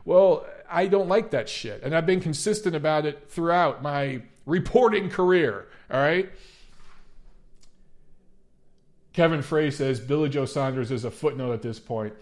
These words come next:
I tend to agree, brother. Billy Joe Saunders, tremendous potential, but hasn't done a damn thing in the ring. And let me say this much. Demetrius Andrade, who I'm very, very critical of, has proven a hell of a lot more at this stage than Billy Joe Saunders.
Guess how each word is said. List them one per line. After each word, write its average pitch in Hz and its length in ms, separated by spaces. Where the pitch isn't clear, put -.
I 202 120
tend 185 320
to 156 160
agree, 123 260
brother. 110 320
Billy 180 200
Joe 156 140
Saunders, 139 580
tremendous 190 400
potential, 160 640
but 143 160
hasn't 151 260
done 151 140
a 120 80
damn 170 300
thing 139 220
in 131 60
the 120 80
ring. 131 240
And 131 80
let 175 100
me 196 80
say 139 220
this 175 240
much. 110 320
Demetrius 190 500
Andrade, 151 440
who 143 100
I'm 131 120
very, 147 320
very 135 240
critical 160 400
of, 113 220
has 143 160
proven 170 420
a 123 120
hell 196 260
of 156 100
a 139 60
lot 117 240
more 117 220
at 110 100
this 117 160
stage 117 400
than 113 120
Billy 120 200
Joe 113 180
Saunders. 110 640